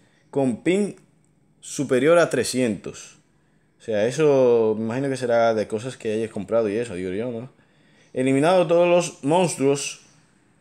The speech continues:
en Adelaide. O sea, en el lugar donde están, donde se pueden hacer los inter-, intercambios, donde está el co-, el mercado negro, el comercio allí, que puedes comprar lo que serían las medallas estas,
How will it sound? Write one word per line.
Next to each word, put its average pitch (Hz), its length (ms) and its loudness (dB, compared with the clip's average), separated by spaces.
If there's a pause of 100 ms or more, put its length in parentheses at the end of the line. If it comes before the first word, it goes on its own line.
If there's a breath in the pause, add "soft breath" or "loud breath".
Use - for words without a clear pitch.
(360)
en 139 220 0
Adelaide. 131 520 2
O 117 40 -4
sea, 131 340 2
en 131 140 0
el 131 120 2
lugar 147 320 2
donde 170 180 0
están, 151 520 0
donde 123 200 -2
se 120 120 -4
pueden 156 200 0
hacer 151 200 0
los 151 100 2
inter-, 120 360 0
intercambios, 135 600 2
donde 120 180 -2
está 135 320 4
el 127 120 2
co-, 90 140 -2
el 101 80 2
mercado 131 380 2
negro, 135 280 2
el 110 60 -4
comercio 120 420 0
allí, 160 260 -2 (200 loud breath)
que 82 80 -16
puedes 131 180 0
comprar 123 380 2
lo 120 140 2
que 107 80 -2
serían 117 240 0
las 107 160 -2
medallas 113 480 2
estas, 117 580 -4